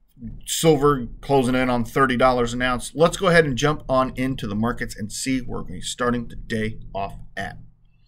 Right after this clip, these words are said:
Gold is down slightly from yesterday's video,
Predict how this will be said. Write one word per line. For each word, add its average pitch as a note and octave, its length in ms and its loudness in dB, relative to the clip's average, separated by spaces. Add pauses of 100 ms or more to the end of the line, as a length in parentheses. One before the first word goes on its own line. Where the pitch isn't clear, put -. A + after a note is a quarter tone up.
(1120)
Gold E3 800 8
is B2+ 400 2
down D#3 360 4
slightly D3 460 2
from C#3+ 180 -4
yesterday's C3 440 0
video, C3+ 500 4